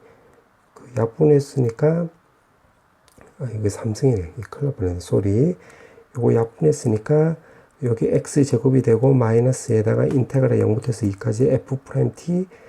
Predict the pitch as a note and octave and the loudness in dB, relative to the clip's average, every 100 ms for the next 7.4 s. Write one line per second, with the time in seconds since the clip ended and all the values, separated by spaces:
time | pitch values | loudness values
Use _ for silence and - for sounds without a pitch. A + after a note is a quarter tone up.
0 | - - _ - C#3+ - - D3+ C3 A#2+ | -20 -20 _ -2 -2 -2 -4 0 2 2
1 | E3 - D3+ - C3 A#2 B2+ - G#2+ F#2 | 0 2 2 0 2 2 0 -4 -2 -2
2 | F2+ E2+ E2 - - - - - A#2 G#2+ | -2 -6 -8 -14 -20 -20 -20 -8 -4 0
3 | D#3 D#3 C3 A#2+ A#2+ A2+ - D3+ D3+ E3 | 2 4 4 2 0 -4 -4 -2 0 2
4 | C#3 G#2 G2+ A#2+ G#2+ B2 C#3 D3+ A#2 A2+ | 2 2 0 0 -2 0 2 4 2 2
5 | C3+ G3 G#3+ F3+ B2+ - C#3+ C#3 B2+ G#2 | 2 4 4 4 2 0 -2 0 0 0
6 | G2 A#2 - - A#2+ G#3+ A3+ A#2 - G#2+ | 0 -2 -2 -2 2 4 4 0 -2 -4
7 | - - - E2+ | -4 -6 -10 -12